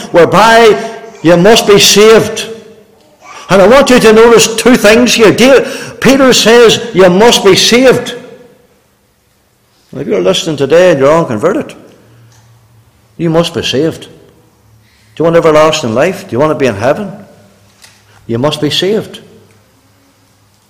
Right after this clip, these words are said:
Do you want to escape everlasting punishment, which is hell? You must be saved. That's, that's taught in that verse. But he says something else.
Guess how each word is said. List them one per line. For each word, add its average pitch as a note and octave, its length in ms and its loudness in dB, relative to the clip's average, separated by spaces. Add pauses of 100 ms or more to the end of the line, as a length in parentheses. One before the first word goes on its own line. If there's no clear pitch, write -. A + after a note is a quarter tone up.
Do C#3+ 100 -4
you D#3 60 4
want D#3 160 2
to C#3+ 60 2
escape E3+ 340 -2
everlasting D3 600 0
punishment, E3+ 600 -6
which B2+ 200 -6
is G2 100 -10
hell? D3+ 340 -4 (260)
You A2+ 100 -6
must C3+ 260 -4
be D3+ 60 -6
saved. G#3+ 480 -8 (180)
That's, C3 160 -6
that's C#3 220 -6
taught D3 340 -4
in C#3 80 -6
that D#3+ 180 -6
verse. C4 320 -10 (200)
But C3 80 -2
he A#2 60 -4
says E3+ 220 0
something A#2 240 -6
else. D3+ 360 -8